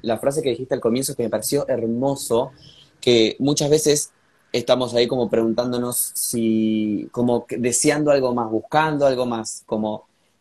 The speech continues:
y no nos frenamos a decir, "Por ahí estoy bien como estoy, como por ahí estoy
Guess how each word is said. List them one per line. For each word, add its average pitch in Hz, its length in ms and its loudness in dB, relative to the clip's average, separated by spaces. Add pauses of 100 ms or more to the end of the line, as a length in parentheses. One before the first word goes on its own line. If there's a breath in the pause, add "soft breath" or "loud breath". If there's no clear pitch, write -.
(120)
y 131 200 2
no 143 180 2
nos 160 200 -2
frenamos 147 500 -2
a 127 60 4
decir, 127 340 -2 (420)
"Por 147 160 4
ahí 330 160 2
estoy 143 220 0
bien 135 320 2 (180)
como 110 200 0
estoy, 104 340 -2 (160)
como 110 200 -2
por 139 120 2
ahí 160 60 -2
estoy 123 300 0